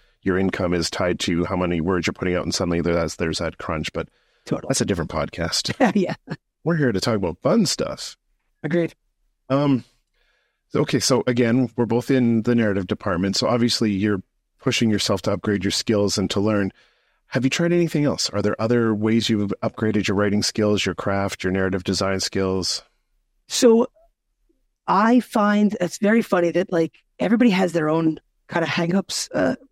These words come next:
Speaker 2: maybe not hangups is the word, but their own triggers for what they do. And I tend to write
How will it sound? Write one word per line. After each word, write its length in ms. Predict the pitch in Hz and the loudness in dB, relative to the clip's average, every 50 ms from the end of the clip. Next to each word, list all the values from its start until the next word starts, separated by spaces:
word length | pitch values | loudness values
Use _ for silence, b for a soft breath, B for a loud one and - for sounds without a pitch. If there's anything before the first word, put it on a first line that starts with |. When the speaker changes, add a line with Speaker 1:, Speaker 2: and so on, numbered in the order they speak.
| _ - | _ 2
Speaker 2:
maybe 140 | 254 214 | 2 4
not 100 | 196 180 | 4 4
hangups 220 | 156 175 170 143 175 | 2 0 0 0 -2
is 100 | 165 156 | -2 -2
the 120 | 160 151 | -4 -2
word, 260 | 143 151 151 151 131 | -2 -2 -2 -2 -2
but 140 | - - - | -2 -2 0
their 120 | - 170 175 | 2 4 4
own 140 | 185 180 | 4 2
triggers 440 | - - - 175 151 170 170 165 - | 0 0 0 0 2 2 0 0 0
for 80 | - 170 | 0 0
what 120 | 160 156 | 2 2
they 100 | - 165 | 2 -2
do. 360 | 151 147 160 160 170 170 160 - _ _ _ _ _ _ _ _ _ | 0 0 0 2 2 0 -2 -4 _ _ _ _ _ _ _ _ _
And 400 | - 208 196 185 180 175 180 - - - | 0 2 4 4 2 2 0 -2 -2 0
I 280 | 185 185 202 220 233 220 | 0 2 4 4 2 2
tend 340 | - - 196 185 185 175 - | 0 -2 -2 0 0 -2 0
to 420 | - 180 170 165 160 156 156 - - _ _ | 0 0 2 2 2 0 0 -2 -6 _ _
write 400 | - 170 165 160 165 165 - - | -2 0 0 2 2 0 0 -4